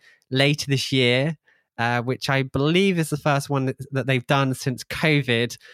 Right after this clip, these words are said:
Um, and that's happening, like I said, in June,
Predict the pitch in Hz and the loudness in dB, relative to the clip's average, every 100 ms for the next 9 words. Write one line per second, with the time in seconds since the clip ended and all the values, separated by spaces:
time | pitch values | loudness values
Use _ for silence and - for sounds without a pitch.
0 | _ _ 120 117 120 127 135 135 151 - | _ _ -2 0 -2 -2 -2 -2 -4 -2
1 | 135 123 123 120 127 123 131 123 135 127 | 0 2 2 0 -4 -4 0 0 0 -4
2 | 123 131 123 120 120 | -2 0 2 2 0